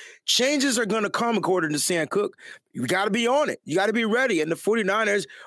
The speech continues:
are preparing themselves for this change. So I don't think fans are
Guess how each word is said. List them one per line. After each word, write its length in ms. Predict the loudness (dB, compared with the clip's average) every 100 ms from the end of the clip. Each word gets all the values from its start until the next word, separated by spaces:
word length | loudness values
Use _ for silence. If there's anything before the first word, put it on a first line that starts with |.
| -4
are 140 | -4
preparing 540 | -4 -4 -2 0 2
themselves 600 | 0 0 0 2 2 0 -6 _ -10
for 400 | -2 2 2 2
this 280 | 0 0
change. 520 | 0 0 2 2 0 2
So 300 | 2 2 0 _ _ -4
I 180 | 0 2
don't 240 | 0 -2 -2
think 260 | -2 -2
fans 420 | -6 0 0 2 0
are 140 | -2